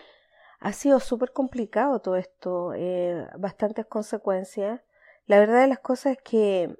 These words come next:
nunca me había caído algo de esa manera, entonces yo no,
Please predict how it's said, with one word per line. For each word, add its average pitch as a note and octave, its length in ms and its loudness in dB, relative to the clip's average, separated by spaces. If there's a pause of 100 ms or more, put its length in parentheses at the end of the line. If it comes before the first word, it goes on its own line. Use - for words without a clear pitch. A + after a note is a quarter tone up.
(800)
nunca G3 380 0
me A#3+ 80 2
había A#3 180 -4
caído B3+ 260 -6
algo B3 480 -6
de A3+ 160 -2
esa A#3+ 180 -8
manera, A#3 440 -6
entonces G#3+ 420 -6
yo A3 240 -4
no, G#3+ 280 -8